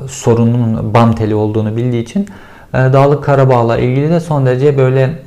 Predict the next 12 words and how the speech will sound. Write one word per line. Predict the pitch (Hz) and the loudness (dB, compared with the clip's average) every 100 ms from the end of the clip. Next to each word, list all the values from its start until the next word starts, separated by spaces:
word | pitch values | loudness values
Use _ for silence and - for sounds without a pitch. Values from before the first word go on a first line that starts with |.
| 123 | -6
e, | 113 110 | -6 -4
popülist | 131 135 135 135 | -2 0 -2 0
ve | 131 | 0
milliyetçi | 123 123 120 117 123 | 0 0 0 -2 -6
söylemler | 123 110 113 117 117 | -2 0 0 0 -2
yapıyordu. | 101 98 101 120 165 | -2 -4 -4 -6 -4
Fakat | 156 139 135 | -4 -4 -2
bir | 151 | -2
taraftan | 147 117 113 127 135 | -2 -2 -2 -4 -4
da | 143 | 0
Batı | 135 139 | 0 0
dünyasıyla, | 123 113 107 101 - 104 | -2 0 -2 -4 -8 -8